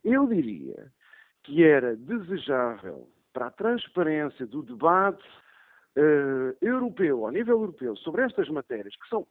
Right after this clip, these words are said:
importantíssimas, porque isto toca no núcleo das funções da soberania nacional. Nós não estamos a falar de assuntos menores, estamos a falar de assuntos de grande alcance.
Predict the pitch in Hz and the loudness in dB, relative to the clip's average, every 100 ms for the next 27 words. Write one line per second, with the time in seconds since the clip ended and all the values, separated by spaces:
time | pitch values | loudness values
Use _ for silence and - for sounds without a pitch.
0 | - 311 320 - 269 - 254 240 208 220 | 0 2 2 0 -8 -4 -2 -2 -6 -8
1 | 190 143 120 - 170 - 208 - - 214 | -8 -6 -6 -8 -14 -10 -10 -10 2 4
2 | 208 226 214 - - - - _ - 208 | 4 2 2 0 -20 -20 -20 _ -4 2
3 | 214 202 220 220 220 202 208 - 208 - | 4 4 2 -2 -6 0 0 0 -6 -4
4 | 330 190 165 190 - 175 170 180 180 170 | -2 -2 0 -4 -4 0 0 2 0 0
5 | 185 180 170 190 196 196 180 175 185 175 | -2 0 0 -2 -6 -8 -10 0 0 0
6 | - 190 - 165 170 - - 311 370 - | -2 -6 -2 0 2 0 -2 -4 0 2
7 | 359 320 403 - 320 302 240 214 160 - | 2 0 -4 -4 2 6 6 8 4 4
8 | 107 107 | -6 -8